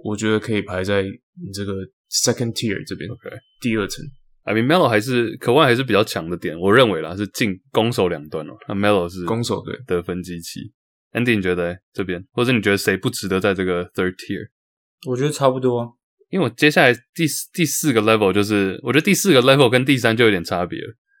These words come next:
Speaker 2: 就第三还是有点 Hall of Fame，就是名人堂水准。那第四就是可能像是 Peja，我可能有漏掉啦，Peja Stojakovic，然后 Shawn Marion 这些人。然后我还有，其实还有第五个，就是 I don't know, man。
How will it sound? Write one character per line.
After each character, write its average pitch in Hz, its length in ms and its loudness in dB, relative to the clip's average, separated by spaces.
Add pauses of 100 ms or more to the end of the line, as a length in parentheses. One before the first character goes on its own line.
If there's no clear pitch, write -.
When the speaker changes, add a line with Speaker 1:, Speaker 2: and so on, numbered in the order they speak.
Speaker 2:
就 156 80 0
第 180 160 4
三 143 300 4
还 123 120 2
是 120 220 0
有 101 160 6
点 98 180 4 (100)
Hall 113 260 2
of 98 180 0
Fame， 92 300 -2 (120)
就 - 80 -14
是 90 200 -6
名 107 200 0
人 117 220 4
堂 101 180 -2
水 95 240 -4
准。 - 160 -8 (640)
那 220 60 -6
第 196 160 4
四 160 180 2
就 139 100 4
是 135 120 2
可 117 100 0
能 95 100 0
像 120 160 2
是 107 300 4
Peja， 113 540 0 (500)
我 131 100 2
可 156 60 6
能 151 100 6
有 139 60 6
漏 117 220 8
掉 110 160 4
啦， 82 180 -4
Peja 131 400 2
Stojakovic， 98 680 -2
然 90 120 -4
后 95 280 0
Shawn 110 300 2
Marion 104 540 2
这 85 120 -12
些 85 100 -10
人。 80 100 -8 (480)
然 113 100 2
后 110 40 4
我 104 40 -2
还 123 100 2
有， - 40 4
其 - 140 -2
实 123 80 4
还 160 80 6
有 131 80 6
第 165 220 4
五 95 180 -2
个， 87 220 -6
就 98 100 -4
是 98 80 -2
I 107 220 2
don't 139 320 2
know, 135 260 0
man。 87 380 -4